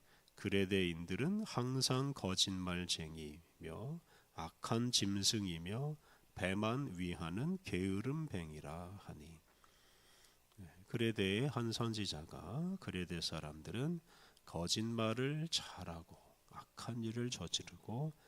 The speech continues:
배만 위하는, 즉 육체적인 쾌락만 추구하는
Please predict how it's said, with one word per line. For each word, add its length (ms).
배만 540
위하는, 560
즉 280
육체적인 720
쾌락만 680
추구하는 840